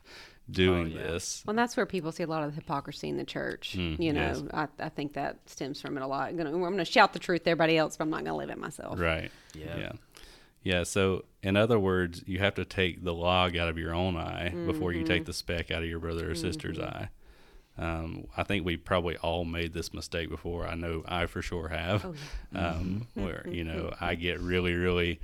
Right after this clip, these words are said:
Speaker 1: high strung about this theologically correct
Speaker 3: <laughs>
Speaker 1: position here, and I'm like, "No, you're wrong." And then I'm like, "Oh,
Speaker 3: Mm-hmm.
Speaker 1: wait, I got this sin over here." I'm <laughs>
Speaker 3: Mm-hmm.
Speaker 1: sometimes you even get called out for your own sin by the
Speaker 3: Yes.
Speaker 1: other person, and that,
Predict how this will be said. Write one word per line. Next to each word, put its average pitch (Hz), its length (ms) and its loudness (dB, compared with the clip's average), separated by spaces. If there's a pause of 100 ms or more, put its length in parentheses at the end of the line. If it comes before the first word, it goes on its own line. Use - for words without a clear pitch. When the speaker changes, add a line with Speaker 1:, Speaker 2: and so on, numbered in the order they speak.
(200)
Speaker 1:
high 95 240 8
strung 87 460 2
about 82 340 0
this 87 280 -2 (440)
theologically 92 840 4
correct 92 580 6
Speaker 3:
<laughs> - 0 -
Speaker 1:
position 98 500 6
here, 98 400 8
and 95 100 4
I'm 90 140 4
like, 87 340 2 (520)
"No, 92 340 6
you're 101 220 2
wrong." 101 440 8
And 92 120 2
then 92 160 4
I'm 90 180 4
like, 85 160 0
"Oh, 92 60 0
Speaker 3:
Mm-hmm. 98 80 -2
Speaker 1:
wait, 95 220 0 (180)
I 98 140 -2
got 95 140 -4
this 98 140 -6
sin 90 240 -6
over 87 200 -4
here." 95 200 0
I'm 80 260 -2
<laughs> - 60 -4
Speaker 3:
Mm-hmm. 113 1000 8
Speaker 1:
sometimes 131 420 6
you 107 80 4
even 98 140 2
get - 160 2
called 95 340 6
out 127 260 6
for 104 80 6
your 92 160 6
own 92 240 4
sin 95 320 2
by 95 220 10
the 95 80 6
Speaker 3:
Yes. 95 80 10
Speaker 1:
other 90 140 6
person, 117 440 4
and 90 180 0
that, 95 140 -2